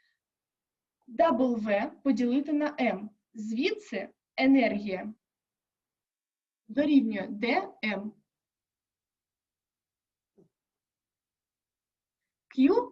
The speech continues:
дорівнює це М дельта Т. Якщо ліві частини однакові,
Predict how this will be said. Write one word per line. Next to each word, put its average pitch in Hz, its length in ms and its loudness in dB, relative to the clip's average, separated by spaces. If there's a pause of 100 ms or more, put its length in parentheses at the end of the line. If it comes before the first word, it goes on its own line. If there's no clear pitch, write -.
(140)
дорівнює 214 640 0 (300)
це - 380 -4
М 226 360 0
дельта 233 380 -2
Т. 196 340 -6 (3500)
Якщо 285 580 2
ліві 262 320 8
частини 226 540 2
однакові, 220 720 0